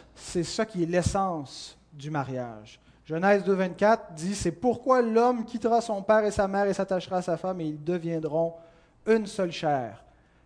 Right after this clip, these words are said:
Cette phrase exprime l'unité entre l'homme et la femme, hein, parce que le but du mariage, c'est de faire un. Ils deviendront un,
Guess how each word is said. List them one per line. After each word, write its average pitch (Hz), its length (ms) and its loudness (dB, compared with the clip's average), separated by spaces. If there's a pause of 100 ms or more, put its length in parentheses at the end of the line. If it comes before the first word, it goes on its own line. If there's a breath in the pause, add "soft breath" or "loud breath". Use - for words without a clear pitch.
(120)
Cette 170 320 -2
phrase 240 400 4
exprime 226 680 -2 (1500 soft breath)
l'unité 190 920 0
entre 185 260 2
l'homme 220 180 4
et 214 80 2
la 180 140 4
femme, 214 460 -2 (240)
hein, 170 140 -8
parce 175 120 -8
que - 80 -4
le 165 140 0
but 180 160 -4
du 185 100 -4
mariage, 185 360 4
c'est 175 80 -10
de 160 100 0
faire 160 340 0 (100)
un. 185 260 0 (360 loud breath)
Ils 160 80 -12
deviendront 165 640 0 (100)
un, 208 280 2